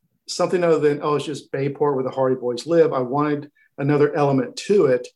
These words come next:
that made it into a real place. Uh, then I decided to get out of Bayport and go to Oxford, England,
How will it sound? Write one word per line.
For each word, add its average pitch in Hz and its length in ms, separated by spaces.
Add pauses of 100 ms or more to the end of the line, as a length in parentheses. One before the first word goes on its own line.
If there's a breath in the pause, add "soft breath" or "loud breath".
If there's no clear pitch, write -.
(280)
that 151 160
made 156 160
it 156 140
into 139 680
a 143 60
real 135 240
place. - 640 (280)
Uh, 135 140
then 170 180
I 202 120
decided 165 440
to 139 80
get 139 80
out 175 160
of - 80
Bayport 143 640
and 143 160
go 139 460 (220)
to - 40
Oxford, 160 380
England, 110 340